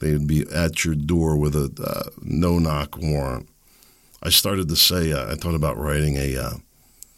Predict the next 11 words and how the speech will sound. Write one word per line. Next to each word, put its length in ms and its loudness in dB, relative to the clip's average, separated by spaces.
like 140 -8
a 40 -2
sci-fi 920 0
script 800 -2
on 420 -6
the 100 -6
government 680 -2
being 240 -2
taken 400 0
down 380 -2
from, 320 -6